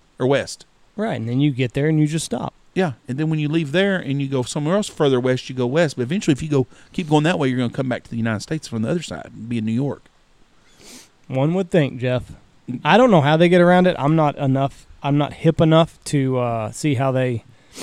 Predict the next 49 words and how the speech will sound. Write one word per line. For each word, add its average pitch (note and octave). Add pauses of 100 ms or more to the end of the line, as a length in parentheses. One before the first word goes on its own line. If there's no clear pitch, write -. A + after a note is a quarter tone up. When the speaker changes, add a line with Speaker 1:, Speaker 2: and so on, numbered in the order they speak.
(340)
Speaker 2:
circumvent D3
that D3
whole D#3+
thing. F3 (360)
Like, B2+
if B2
you C#3
just C3
fly C3+
straight C3+
west, C3+
eventually C3
you'll B2
come C3+
back B2+
around. C3+ (1000)
I C#3+
don't C#3
know B2
how B2+
they A#2+
do C#3
that, F3
but B2 (300)
th-, C#3+
there's D#3
a E3
reason D3
for A2+
it. - (220)
Speaker 1:
But, C#3+
but C3
they B2
also C#3
believe A#2
that, - (100)
that A2 (180)
at A#2
the -
Earth, D#3
there's A2+
just A#2+
an D3
end B2
where G#2+
everything A2
just G#2
falls G#2+
off. G2+